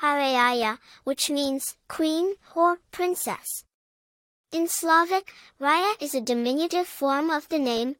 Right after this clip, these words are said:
Risa. Raya is a multicultural name that has been used in various cultures and regions,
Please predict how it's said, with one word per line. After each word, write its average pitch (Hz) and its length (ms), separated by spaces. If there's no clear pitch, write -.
Risa. 311 560
Raya 359 460
is 302 100
a 330 60
multicultural 311 960
name 240 380
that 262 160
has 277 160
been 277 240
used 302 320
in 285 160
various 302 480
cultures 302 600
and 269 200
regions, 294 560